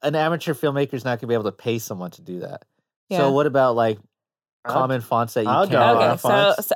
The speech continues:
Speaker 2: okay,
Speaker 3: <laughs>
Speaker 2: I will,
Speaker 3: Draw like Tom.
Speaker 2: I will tell you what
Speaker 3: <laughs>
Speaker 2: the, the, the top two most used movie fonts are, and they're most used because they, they work. And you're honestly not,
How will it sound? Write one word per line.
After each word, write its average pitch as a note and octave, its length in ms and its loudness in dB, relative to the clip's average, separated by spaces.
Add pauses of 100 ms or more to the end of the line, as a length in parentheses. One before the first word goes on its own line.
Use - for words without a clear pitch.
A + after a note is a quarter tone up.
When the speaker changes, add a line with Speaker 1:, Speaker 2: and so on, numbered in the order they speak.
(140)
Speaker 2:
okay, G3+ 140 0
Speaker 3:
<laughs> F3+ 120 2
Speaker 2:
I F#3 100 6
will, G#3+ 80 6
Speaker 3:
Draw D#3+ 160 4
like E3+ 260 0
Tom. G#3+ 140 2
Speaker 2:
I B3 100 4
will B3 80 4
tell B3 240 4
you C#4+ 240 2
what A3+ 240 2
Speaker 3:
<laughs> - 0 -
Speaker 2:
the, A3 460 0 (140)
the, F#3 240 -2 (200)
the G3+ 100 2
top B3 380 2
two A#3+ 460 -6
most F#3 400 -2
used B3+ 240 -6
movie G#3 240 -4
fonts G#3 340 -4
are, G#3 240 4
and F#3 200 -2
they're F3 100 -4
most G3+ 340 -4
used A3+ 320 -6
because G3 520 -4
they, G3+ 320 -2 (520)
they D#3+ 100 -2
work. G#3+ 380 2 (440)
And F#3+ 520 -2 (380)
you're F3+ 280 -4
honestly A3 480 -2
not, G3 440 -2